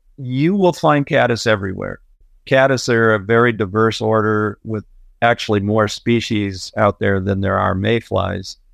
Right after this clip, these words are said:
And there's, uh, a species adapted to all types of stream conditions. Uh, whether you're in a high mountain stream that's super cold, or if you're in a valley stream with more silty, finer substrate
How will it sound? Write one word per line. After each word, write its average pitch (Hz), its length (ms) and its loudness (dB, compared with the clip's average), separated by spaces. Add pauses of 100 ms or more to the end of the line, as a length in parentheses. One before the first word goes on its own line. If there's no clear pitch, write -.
(340)
And 110 380 0
there's, 110 480 0
uh, 104 360 4 (520)
a 107 120 -2
species 123 500 0
adapted 107 720 0
to 110 220 -4
all 117 240 2
types 110 360 0
of 98 80 -6
stream 98 360 -2
conditions. - 720 -6 (380)
Uh, 101 200 2
whether 104 240 2
you're 101 240 2
in 98 100 0
a 95 80 0
high 117 220 2
mountain 107 420 0
stream 107 320 -2
that's 95 180 -4
super - 480 -4
cold, 101 520 -4 (420)
or 104 140 2
if - 80 -8
you're 104 120 2
in 101 60 2
a 95 60 0
valley 110 480 2
stream 104 560 0
with 95 260 -2
more 98 640 0
silty, 104 580 -2
finer 98 460 -2
substrate 98 840 -2